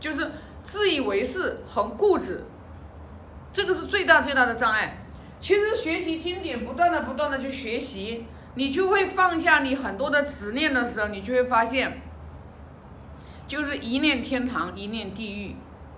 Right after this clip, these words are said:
所以说，人际关系的不圆满，我们去反思一下自己，那个让我们生气的那个点，到底是什么原因？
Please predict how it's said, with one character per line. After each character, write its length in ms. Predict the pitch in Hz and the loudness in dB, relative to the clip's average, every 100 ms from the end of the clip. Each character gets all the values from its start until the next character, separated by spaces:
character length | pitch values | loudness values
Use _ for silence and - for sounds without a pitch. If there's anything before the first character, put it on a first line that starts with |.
| - - - - | -16 -16 -16 -14
所 220 | - - 359 | -6 2 4
以 140 | 349 | 4
说， 380 | 330 330 320 240 | 8 8 8 6
人 180 | 240 269 | 2 2
际 220 | 370 330 | 0 0
关 260 | 320 339 | 6 6
系 160 | 349 269 | 6 0
的 120 | 233 | 0
不 200 | 233 320 | 0 -2
圆 220 | 262 208 | 0 0
满， 360 | 226 269 185 - - - - - - - - - | 4 6 6 4 -12 -16 -16 -18 -18 -18 -14 -2
我 140 | 233 | 0
们 100 | 247 | 0
去 160 | 269 370 | 2 0
反 320 | 359 214 156 | 2 -2 -2
思 260 | - 302 320 | -6 -6 -4
一 40 | |
下 220 | 262 247 | 2 2
自 180 | 240 247 | 2 -4
己， 200 | 190 143 - - - - - - - - - - - - - - | -8 -10 -14 -16 -16 -16 -16 -16 -14 -16 -16 -16 -16 -16 -16 0
那 160 | 403 392 | 4 6
个 80 | |
让 180 | 359 370 | 10 8
我 120 | 294 | 8
们 120 | 220 262 | 4 0
生 240 | 262 349 | 0 0
气 280 | - - 392 | 0 0 2
的 100 | 311 | 2
那 140 | 285 | 2
个 100 | 302 | -2
点， 540 | - 262 196 160 165 190 - - - - - - - - - - - - - - - - - - - - - - | -4 -2 -2 -2 -4 -8 -14 -18 -18 -16 -16 -18 -18 -16 -16 -16 -18 -18 -18 -18 -18 -16 -16 -16 -16 -16 -18 2
到 220 | 349 359 | 10 12
底 180 | 349 254 | 10 4
是 180 | 233 254 | -2 -4
什 200 | - 208 | 0 0
么 100 | 220 | 2
原 220 | 262 208 | 2 2
因？ 320 | 208 214 220 | -2 -4 -6